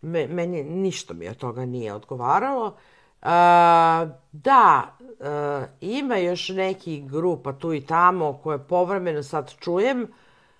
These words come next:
okej, ali ne ostavljaju nekog dubljeg traga, kao što, recimo, ja veoma rado, pošto kad pišem, ja slušam muziku, tako sam izgubila, nažalost, malo i sluh, e, zato što sam, želeći da se izolujem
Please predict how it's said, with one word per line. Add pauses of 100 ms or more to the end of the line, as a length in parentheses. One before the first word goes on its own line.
(200)
okej,
ali
ne
ostavljaju
nekog
dubljeg
traga,
kao
što,
recimo, (500)
ja
veoma
rado,
pošto
kad
pišem,
ja
slušam
muziku, (560)
tako
sam
izgubila,
nažalost, (380)
malo
i
sluh, (960)
e, (600)
zato
što
sam,
želeći
da
se
izolujem